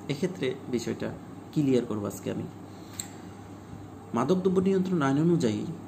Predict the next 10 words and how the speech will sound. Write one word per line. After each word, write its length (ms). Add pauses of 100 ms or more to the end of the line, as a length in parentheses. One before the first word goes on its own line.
যাদেরকে 400
লাইসেন্স 580
প্রদান 280
করা 220
হয়, 300 (1040)
এই 80
সমস্ত 360
ব্যক্তির 440
লাইসেন্সগুলা 640 (1500)
কখন 320